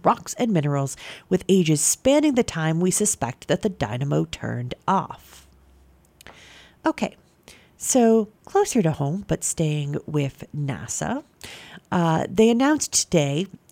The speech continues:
that they are partnering with nine companies to bid, to bid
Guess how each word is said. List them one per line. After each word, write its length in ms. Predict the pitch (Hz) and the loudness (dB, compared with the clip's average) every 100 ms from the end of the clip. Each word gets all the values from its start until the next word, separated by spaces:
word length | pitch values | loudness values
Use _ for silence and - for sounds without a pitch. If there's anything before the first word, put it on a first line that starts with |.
| _ - | _ 0
that 220 | 180 170 _ - | 0 -2 _ -6
they 180 | - 180 - | 0 2 2
are 120 | 170 | -4
partnering 680 | - 269 - 220 208 208 196 170 | -4 -6 -2 -2 0 0 -4 -2
with 240 | 165 160 | -2 0
nine 520 | 170 175 220 294 302 | -4 -2 0 2 0
companies 680 | 262 180 151 143 143 190 196 - - - - | -2 -4 -4 -4 -4 -4 -6 -12 -20 -20 -4
to 120 | - | 0
bid, 280 | 196 214 214 - _ _ | 2 2 2 0 _ _
to 120 | - 190 | -4 -2
bid 320 | - 254 | 2 2